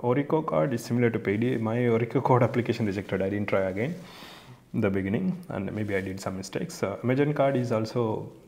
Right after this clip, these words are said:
reasonably easy to get. I think I, I didn't apply, but, uh,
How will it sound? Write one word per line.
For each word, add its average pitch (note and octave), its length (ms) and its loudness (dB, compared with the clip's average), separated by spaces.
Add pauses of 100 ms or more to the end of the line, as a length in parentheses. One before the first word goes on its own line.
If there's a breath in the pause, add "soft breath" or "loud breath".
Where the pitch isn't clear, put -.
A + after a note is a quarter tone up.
(120)
reasonably A2 440 2
easy G2+ 180 -4
to G2+ 120 -6
get. G2+ 260 -4
I A2 100 0
think A#2 380 -6
I, G2 300 -4
I - 20 -6
didn't G2 300 -6
apply, - 300 -2
but, G2 280 -2
uh, - 220 -8